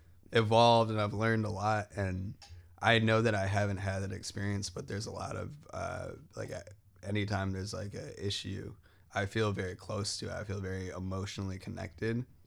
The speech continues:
So I guess that's where I land is, like, I know what I look like, and I know that when I'm walking around, everybody sees me as a white person. That's understandable. That's, that's, that's what they're working with. Um, I don't feel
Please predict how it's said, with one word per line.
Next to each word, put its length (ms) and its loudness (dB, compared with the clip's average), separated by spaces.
So 220 -2
I 140 2
guess 340 4
that's 240 4
where 240 4
I 200 4
land 300 0
is, 160 -4
like, 180 -4
I 120 2
know 280 6
what 120 0
I 80 -4
look 320 -6
like, 280 0
and 100 -6
I 80 -6
know 320 -2
that 220 -6
when 120 0
I'm 100 0
walking 280 -2
around, 400 -4
everybody 400 0
sees 240 -4
me 80 -2
as 120 -4
a 60 -6
white 220 -8
person. 360 -4
That's 200 -8
understandable. 840 -8
That's, 400 -8
that's, 320 -4
that's 240 2
what 140 2
they're 120 6
working 360 4
with. 280 -8
Um, 480 -4
I 140 6
don't 200 6
feel 640 0